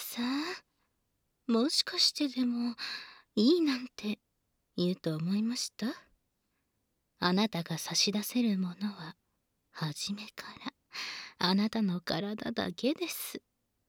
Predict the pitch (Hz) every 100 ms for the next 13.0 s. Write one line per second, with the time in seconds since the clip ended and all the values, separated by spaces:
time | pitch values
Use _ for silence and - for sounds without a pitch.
0 | _ _ _ _ _ _ - 208 180 -
1 | 370 359 - - 294 330 440 - - _
2 | _ _ _ _ - 160 - 202 - -
3 | - - - - - - 233 247 294 -
4 | 214 165 151 190 - - 202 170 - -
5 | 185 214 233 - 247 247 285 285 254 262
6 | - 220 208 214 - - _ _ _ 185
7 | 170 160 165 - - 202 214 208 208 208
8 | - 190 170 170 214 311 - - - -
9 | - - _ _ - _ _ - - _
10 | _ _ _ _ - - - - - -
11 | - - - 220 226 254 381 453 392 294
12 | - 262 262 - - - - 262 254 233